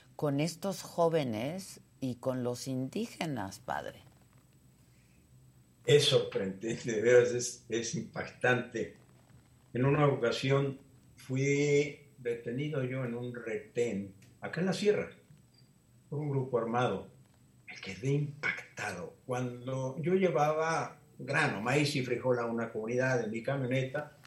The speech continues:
Speaker 2: me pararon, no me conocían muy bien algunos, entonces me pidieron que me bajara, interrogarme, ¿qué trae? ¿A dónde va? Eh, mientras estaba en el interrogatorio, mientras estaban revisando lo que yo llevaba en la camioneta,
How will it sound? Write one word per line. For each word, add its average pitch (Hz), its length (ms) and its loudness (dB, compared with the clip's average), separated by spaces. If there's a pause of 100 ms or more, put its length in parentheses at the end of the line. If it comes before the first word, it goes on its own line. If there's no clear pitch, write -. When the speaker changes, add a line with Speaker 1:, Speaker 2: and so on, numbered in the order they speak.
Speaker 2:
me 160 120 -4
pararon, 147 720 2 (920)
no 104 220 -10
me 104 100 -8
conocían 104 560 -8
muy 101 140 -6
bien 135 360 0
algunos, 139 680 -6 (240)
entonces 117 500 -6
me 101 80 -8
pidieron 104 320 -6
que 98 80 -4
me 95 120 0
bajara, 147 840 0 (600)
interrogarme, 120 840 0
¿qué 120 120 2
trae? 120 380 0
¿A 117 60 -2
dónde 107 260 -4
va? 135 280 0
Eh, - 280 -8
mientras 196 380 4
estaba 240 260 -4
en 233 80 0
el 208 180 -2
interrogatorio, 147 720 0
mientras 135 400 -2
estaban 220 280 -6
revisando 131 720 -2
lo 104 100 -10
que 110 140 -14
yo 127 80 -6
llevaba 127 260 0
en 110 80 -6
la 104 120 -10
camioneta, 110 680 -8